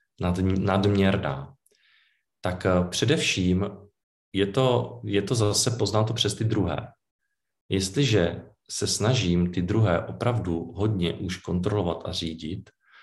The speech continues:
to znamená, třeba poznáte to velice dobře na dětech, kdy opravdu, eh, příkazy, doporučení, návody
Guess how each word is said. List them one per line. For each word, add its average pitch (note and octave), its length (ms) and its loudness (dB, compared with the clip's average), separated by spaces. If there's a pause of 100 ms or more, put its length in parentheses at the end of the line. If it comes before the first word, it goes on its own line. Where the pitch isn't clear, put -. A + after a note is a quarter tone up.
(140)
to F2+ 120 -4
znamená, F2+ 600 0
třeba - 280 -4
poznáte F2 400 0
to F2+ 120 -6
velice F2+ 300 -2
dobře F2+ 260 -4
na F2 120 -2
dětech, E2 520 -4 (600)
kdy F2 540 2 (180)
opravdu, F#2 680 -2
eh, - 520 -18 (420)
příkazy, F#2 840 0
doporučení, F#2 1120 2 (300)
návody F#2+ 880 2